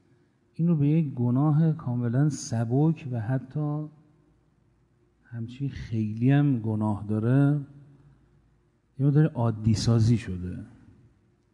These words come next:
این سه تا چیه؟ یکی شرکه، یکی قتل نفسه که تو این آیات داره میگه، سومیش زناه.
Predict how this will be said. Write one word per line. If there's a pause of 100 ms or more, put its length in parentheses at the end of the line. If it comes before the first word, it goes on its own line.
(640)
این
سه
تا
چیه؟
یکی
شرکه، (2000)
یکی
قتل
نفسه (1000)
که
تو
این
آیات
داره
میگه، (1300)
سومیش
زناه.